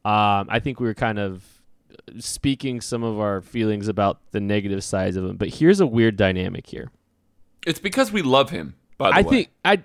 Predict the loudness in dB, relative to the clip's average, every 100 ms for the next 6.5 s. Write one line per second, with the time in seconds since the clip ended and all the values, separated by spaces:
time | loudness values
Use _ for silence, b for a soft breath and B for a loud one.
0 | 0 2 4 4 2 0 6 8 8 4
1 | -2 -14 _ _ _ _ _ 4 6 4
2 | 2 2 2 2 4 6 8 8 8 8
3 | 8 6 4 4 4 4 4 2 4 4
4 | 4 4 6 8 6 6 6 6 6 4
5 | 4 4 4 0 -10 b b b b 4
6 | 8 10 8 4 -2